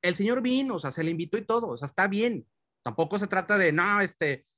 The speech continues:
somos acá ahora de este la-, de este bando, entonces fuche los otros". No, a ver, México nunca, nunca ha sido así. Pero sí es muy marcado, y es una mentada de madre,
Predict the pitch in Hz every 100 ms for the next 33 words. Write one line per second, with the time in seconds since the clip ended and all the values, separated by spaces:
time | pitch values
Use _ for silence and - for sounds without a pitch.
0 | _ _ 170 190 220 196 196 196 214 202
1 | 180 180 214 208 - 196 226 233 254 233
2 | 208 - 208 240 208 185 160 147 190 220
3 | 190 220 160 - 170 226 226 208 214 233
4 | 185 190 196 208 208 190 208 180 - _
5 | _ _ _ _ _ _ _ _ _ _
6 | _ _ - 180 190 185 214 - - 165
7 | 170 160 160 170 180 196 214 208 160 165
8 | _ _ _ _ _ _ - 123 131 165
9 | 160 160 127 113 110 139 160 170 185 175
10 | 151 151